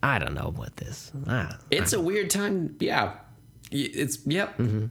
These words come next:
Speaker 2: It's like, I, I
Speaker 1: Mm-hmm.
Speaker 2: still love your, anytime I'm, I'm, like, gushing about an actor or director, a male,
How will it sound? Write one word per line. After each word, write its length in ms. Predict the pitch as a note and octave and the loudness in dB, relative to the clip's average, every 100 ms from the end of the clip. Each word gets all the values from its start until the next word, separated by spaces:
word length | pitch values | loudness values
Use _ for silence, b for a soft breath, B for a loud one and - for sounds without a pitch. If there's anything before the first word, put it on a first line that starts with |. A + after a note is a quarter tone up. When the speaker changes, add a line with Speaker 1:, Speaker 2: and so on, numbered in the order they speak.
| - | 0
Speaker 2:
It's 180 | D3+ | 2
like, 200 | F3+ F#3 | 2 2
I, 80 | E3 | 2
I 20 | F#3+ | 2
Speaker 1:
Mm-hmm. 160 | - | 4
Speaker 2:
still 240 | - G3+ G3 | 4 6 4
love 260 | E3 D3+ | 4 2
your, 540 | B2+ C3 C3+ B2+ A#2+ - | 4 4 4 2 0 0
anytime 420 | G2+ C#3+ D#3 D#3+ | 0 2 2 2
I'm, 360 | C3 B2 A#2 A2+ | 4 4 2 2
I'm, 260 | A2 A#2 A2+ | 2 4 2
like, 200 | G#2+ G#2 | 2 0
gushing 360 | A2 G#2+ G2+ | 0 2 2
about 160 | G2 F#2+ | 2 2
an 120 | F#2 | 4
actor 380 | G2+ G2+ G#2+ F#2+ | 4 4 2 2
or 40 | |
director, 500 | F2 F#2 F#2 - F2 | 2 2 2 2 2
a 140 | E2 G2+ | 2 2
male, 440 | G2+ F2 E2+ F#2 | 2 2 0 -4